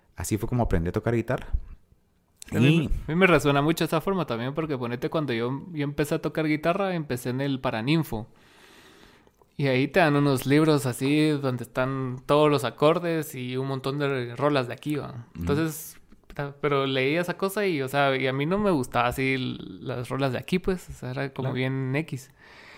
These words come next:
Speaker 2: Entonces, me salí del lugar y después empecé a comprar esas revistas. Entonces,
Speaker 1: Sí.
Speaker 2: empecé,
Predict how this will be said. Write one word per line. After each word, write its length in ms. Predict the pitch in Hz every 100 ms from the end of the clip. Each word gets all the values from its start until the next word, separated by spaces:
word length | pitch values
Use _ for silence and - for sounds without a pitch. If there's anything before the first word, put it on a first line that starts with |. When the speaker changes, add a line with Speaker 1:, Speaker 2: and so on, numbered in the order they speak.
| - - -
Speaker 2:
Entonces, 840 | 139 147 151 175 185 170 - - - - _ _ -
me 340 | 151 151 147
salí 300 | 135 123 139
del 220 | 180 190
lugar 540 | 160 135 143 202 - - _
y 140 | - 165
después 420 | 135 - 139 151
empecé 300 | 196 143 127
a 40 |
comprar 360 | 127 123 127 123
esas 200 | 127 123
revistas. 580 | 123 147 - 131 - - _
Entonces, 420 | 139 - 127 139 127
Speaker 1:
Sí. 80 |
Speaker 2:
empecé, 560 | 131 185 120 123 127 123